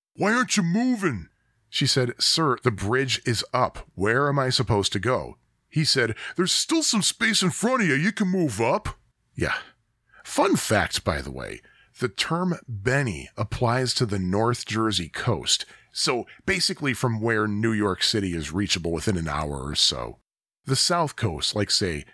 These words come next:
Atlantic City, Cape May, Wildwood, that half of the state, they get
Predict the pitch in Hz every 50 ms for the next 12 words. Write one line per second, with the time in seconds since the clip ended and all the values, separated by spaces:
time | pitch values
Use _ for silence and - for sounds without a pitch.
0 | _ - 107 104 90 123 127 120 110 107 - - - - - 143 131 117 120 117
1 | 113 110 - - - 123 120 113 - - 98 101 104 107 107 110 107 98 87 82
2 | 78 80 92 95 95 104 90 82 90 98 95 92 87 92 - _ - 139 117 104
3 | 113 110 110 - - 101 107 104 - 113 101 104 - - - 107 107 107 - -
4 | _ _ _ _ _ _ _ - 95 113 143 143 120 127 120 -